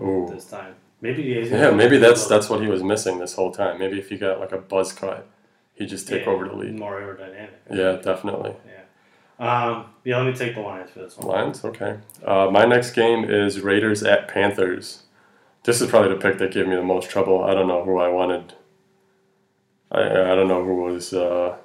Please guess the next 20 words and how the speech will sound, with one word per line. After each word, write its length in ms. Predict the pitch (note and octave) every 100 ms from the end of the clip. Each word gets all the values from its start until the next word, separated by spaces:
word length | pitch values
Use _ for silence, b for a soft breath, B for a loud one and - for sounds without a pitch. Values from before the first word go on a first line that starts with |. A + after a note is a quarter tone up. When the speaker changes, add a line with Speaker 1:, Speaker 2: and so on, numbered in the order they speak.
| _
Speaker 1:
the 100 | -
worst 320 | F#2 F2+ - -
team 200 | F#2 F2+
here. 420 | F#2+ F#2 F2+ - -
Speaker 2:
Uh, 240 | F#2 F2+ B B B -
Speaker 1:
I, 360 | F#2+ G#2+ A2+
I 40 | G#2
just, 260 | G#2+ -
I 80 | A2
don't 180 | G#2 -
think 160 | G#2
the 80 | G2+
Raiders 320 | G2 G2 G2 G2+
had 120 | F#2+
enough 240 | F#2+ F#2+
time 240 | - F#2 F#2
to 100 | -
kinda 260 | G2 F#2
get 180 | F#2 G2
prepared 580 | G#2+ G2+ G2+ G2 G2